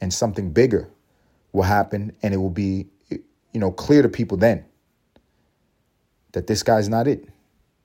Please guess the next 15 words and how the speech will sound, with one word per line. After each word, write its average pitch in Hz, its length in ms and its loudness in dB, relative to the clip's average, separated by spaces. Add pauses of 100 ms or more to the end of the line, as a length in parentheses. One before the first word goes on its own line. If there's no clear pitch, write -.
(140)
This 101 160 -4
guy's 110 220 2
not 104 160 -2
fucking 107 320 -2
it. 95 200 -8 (1300)
You 98 80 -4
know? 107 260 -6 (880)
It 87 80 -6
frustrates 107 580 0
me, 80 120 -10
man. 92 320 -6 (520)
It's - 160 -2
with 131 400 2
all 156 200 6
hypocrisy 123 1000 -2